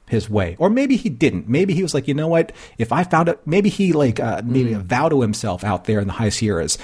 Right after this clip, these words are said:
Speaker 1: Maybe this was his genie's wish where, "You know what? Uh, when I wish upon a star and the star actually fell, that if I got the ch-, if I got the power, if I got the money, I'm gonna change the world."
Speaker 2: Yeah.
Speaker 1: Right? But how? Right?
Speaker 2: Right.
Speaker 1: How are you gonna do it? And with what intent?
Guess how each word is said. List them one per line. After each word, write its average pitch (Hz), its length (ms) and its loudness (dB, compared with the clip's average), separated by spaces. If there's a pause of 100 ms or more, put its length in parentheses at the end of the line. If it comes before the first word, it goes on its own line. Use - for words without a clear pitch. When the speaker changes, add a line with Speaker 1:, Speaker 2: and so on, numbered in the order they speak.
(160)
Speaker 1:
Maybe 131 300 4
this 139 180 0
was 135 160 -2
his 113 140 -4
genie's 135 400 -2
wish 170 320 -4
where, 110 240 2 (260)
"You 110 100 0
know 127 120 4
what? 147 140 2 (380)
Uh, 113 320 2 (220)
when 151 240 0
I 165 60 2
wish 165 220 2
upon 143 260 -2
a 117 60 2
star 117 280 2
and 113 100 0
the 117 60 4
star 127 260 0
actually 123 360 -2
fell, 123 320 -2
that 101 180 -4
if 104 100 -6
I 156 120 2
got 156 260 0
the 151 80 -2
ch-, - 140 -2 (100)
if 123 160 -2
I 143 80 0
got 170 160 2
the - 60 -8
power, 110 420 -2
if - 100 -10
I 135 60 0
got 147 220 -4
the 135 80 -2
money, 123 360 0 (140)
I'm 139 120 0
gonna 107 140 2
change 147 460 0
the 147 80 0
world." 147 400 0 (340)
Speaker 2:
Yeah. 95 280 -2
Speaker 1:
Right? 120 240 4 (320)
But 127 340 0 (380)
how? 110 760 0 (840)
Right? 110 160 2
Speaker 2:
Right. - 100 -4
Speaker 1:
How 180 320 -2
are 175 80 4
you 113 140 2
gonna 90 200 -4
do 82 240 -4
it? - 80 -14
And 117 180 0
with 123 140 4
what 139 220 0
intent? 113 520 -4